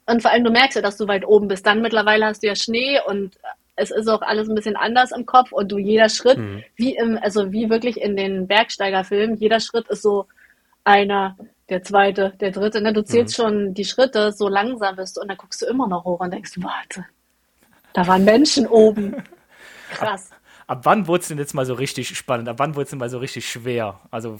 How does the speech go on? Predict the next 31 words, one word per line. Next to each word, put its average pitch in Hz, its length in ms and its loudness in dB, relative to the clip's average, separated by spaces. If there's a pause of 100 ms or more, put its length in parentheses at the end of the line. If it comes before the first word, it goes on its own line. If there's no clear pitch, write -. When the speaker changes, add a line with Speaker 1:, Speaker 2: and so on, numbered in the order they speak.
Speaker 3:
klar 117 220 -2
war 117 100 -4
vorher 120 260 -6
Hitze 165 420 -2
und, 131 260 -8
äh, 113 300 -8 (440)
Speaker 2:
Ja. 117 160 0
Speaker 3:
bis, 139 220 -8 (100)
musst 151 240 -10
es 233 60 -4
Speaker 1:
Ja. 220 100 4
Speaker 3:
halt 214 120 4
auch 254 60 0
dementsprechend 131 420 -8
anstrengen, 143 320 -8
aber 123 140 -4 (420)
wann 147 200 -2
war 147 80 2
der 139 80 0
Punkt, 143 240 -10
wo 135 40 -8
du 131 80 -8
sagst, 120 340 -8 (240)
boah, 113 180 -8 (800)
jetzt 120 260 -10
Speaker 1:
Na, 226 60 4
die 226 80 2
Speaker 3:
wird's 240 120 2
Speaker 1:
dritte 277 260 2
Speaker 3:
richtig? 269 120 8
Speaker 1:
Etappe 262 340 2